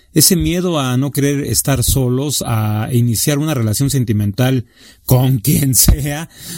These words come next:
con el único fin de no afrontar nuestra soledad. Nos da mucho miedo convivir con nosotros mismos. Y al final del día,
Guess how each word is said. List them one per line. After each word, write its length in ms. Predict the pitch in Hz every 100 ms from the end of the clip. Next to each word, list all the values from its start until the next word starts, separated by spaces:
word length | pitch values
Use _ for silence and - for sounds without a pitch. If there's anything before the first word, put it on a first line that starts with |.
| 95
con 200 | - 123
el 80 | 123
único 340 | 156 160 127
fin 300 | 107 135 156
de 100 | 143
no 420 | 120 135 147 147 131
afrontar 680 | 110 113 113 107 127 135
nuestra 560 | 123 110 107 110 101 110
soledad. 460 | 120 120 180 233 120 - - _ -
Nos 160 | 113
da 100 | 123
mucho 300 | 151 170 -
miedo 480 | 127 127 160 156 127
convivir 420 | 117 107 113 131
con 140 | 120 120
nosotros 400 | 101 120 123 104
mismos. 560 | 131 127 117 127 - - _ _ _
Y 80 | 139
al 100 | 143
final 240 | 170 208 226
del 160 | 175
día, 420 | 147 170 190 220